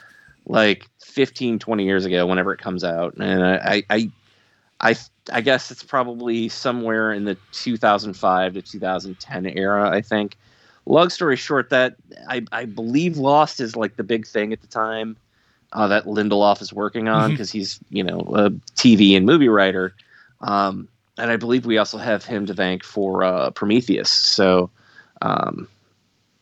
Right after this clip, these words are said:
Speaker 1: he, it was him who worked with, uh, Ridley Scott on the Prometheus story, right? I'm not
Speaker 2: I think
Speaker 1: mixing
Speaker 2: so.
Speaker 1: that up.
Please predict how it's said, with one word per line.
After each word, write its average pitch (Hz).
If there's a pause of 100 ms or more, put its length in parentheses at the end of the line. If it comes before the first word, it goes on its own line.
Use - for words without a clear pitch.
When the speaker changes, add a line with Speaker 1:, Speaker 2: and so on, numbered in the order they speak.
(400)
Speaker 1:
he, 131
it 151
was 147
him 220
who 117
worked 98
with, 107
uh, 95 (460)
Ridley 107
Scott 95
on 92
the 92
Prometheus 98
story, 95
right? 120
I'm 127
not 127 (580)
Speaker 2:
I 139
think 123
Speaker 1:
mixing 127
Speaker 2:
so. 92
Speaker 1:
that 95
up. 92